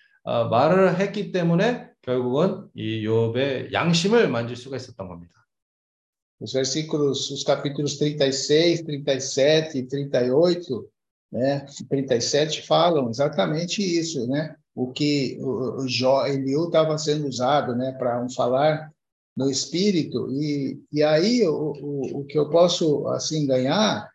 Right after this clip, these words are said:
Speaker 2: é que isso preparou pra que o Senhor pudesse falar pra Jó, pudesse realmente aparecer pra Jó e pudesse iluminar Jó.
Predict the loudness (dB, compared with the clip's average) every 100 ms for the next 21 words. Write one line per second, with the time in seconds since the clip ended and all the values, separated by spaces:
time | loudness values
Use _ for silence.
0 | _ _ _ _ _ -2 0 2 4 4
1 | 6 4 2 0 4 4 6 4 6 8
2 | 10 8 6 2 -2 -2 -2 -2 -2 0
3 | 0 0 0 2 2 2 0 2 2 2
4 | -2 -2 -2 -2 -2 -4 -4 -2 0 0
5 | -2 -6 -2 0 0 -4 -4 -4 -2 -2
6 | -2 -2 -2 0 0 -2 -4 -4 0 -2
7 | 0 2 2 2 -2 -4 0 2 0 -2
8 | 0 2 0 0 0 -2 -6 -8